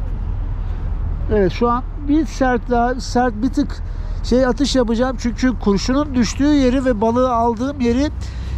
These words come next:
çok çok iyi biliyorum. Neden iyi biliyorum arkadaşlar? Ee, düştüğümüz yeri sürekli görüyoruz. Hangi mesafeye düşüp, e,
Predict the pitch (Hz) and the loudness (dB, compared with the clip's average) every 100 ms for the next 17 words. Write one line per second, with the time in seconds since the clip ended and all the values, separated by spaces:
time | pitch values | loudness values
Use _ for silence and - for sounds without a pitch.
0 | - 262 254 277 254 269 285 262 240 247 | 0 2 2 2 2 4 4 4 4 4
1 | 277 247 277 285 254 220 220 220 214 220 | 2 0 2 2 0 2 2 2 0 0
2 | 220 202 214 214 - - - - 202 214 | 0 0 0 -2 -4 -6 -4 0 4 4
3 | 185 262 - 294 285 220 269 - - 262 | 4 0 0 0 2 2 2 2 2 2
4 | 247 247 240 240 226 196 226 254 240 233 | 2 2 4 4 4 2 0 0 0 0
5 | - 240 226 233 226 190 226 262 240 - | 2 2 2 2 2 2 2 2 2 -2
6 | - - - - - 214 214 | -6 -8 -8 -8 2 4 6